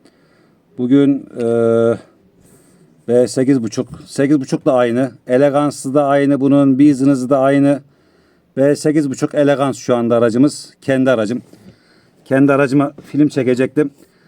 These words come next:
Dedim bir video daha çekeyim. Ee, orada da en azından göstereyim. Bakın şu tarafa doğru bak. Tornavidayı bu tarafa doğru sokuyoruz arkadaşlar. Orada bir, e,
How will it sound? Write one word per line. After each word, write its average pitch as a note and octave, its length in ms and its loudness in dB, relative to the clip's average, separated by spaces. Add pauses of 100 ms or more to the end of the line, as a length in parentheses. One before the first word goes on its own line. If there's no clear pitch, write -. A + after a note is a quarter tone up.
(260)
Dedim C3 260 2
bir C3+ 120 4
video C#3 280 2
daha C#3 180 -2
çekeyim. C#3 440 0 (1120)
Ee, A2+ 40 -4
orada A2+ 720 0
da C3 60 2
en C3 60 2
azından B2+ 400 2
göstereyim. A2+ 500 0
Bakın A2 200 -2
şu C3+ 160 -8
tarafa A#2 340 -2
doğru F#2 240 0
bak. - 220 -10
Tornavidayı A#2+ 680 0 (760)
bu C#3 60 -8
tarafa A2+ 380 0
doğru A2+ 320 2 (240)
sokuyoruz A#2 520 0
arkadaşlar. G#2+ 540 -2 (1200)
Orada B2 340 2
bir, B2 140 2 (1700)
e, G2+ 60 -4